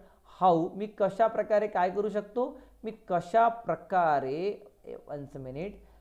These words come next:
मी कशा प्रकारे या ॲनिमल्सला इम-, importance these, important these animals are, आणि आता मला कळलं की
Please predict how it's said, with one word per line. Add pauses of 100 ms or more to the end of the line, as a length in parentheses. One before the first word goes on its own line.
(120)
मी (140)
कशा
प्रकारे (360)
या (140)
ॲनिमल्सला (920)
इम-,
importance (340)
these, (320)
important
these
animals
are, (360)
आणि
आता
मला
कळलं (420)
की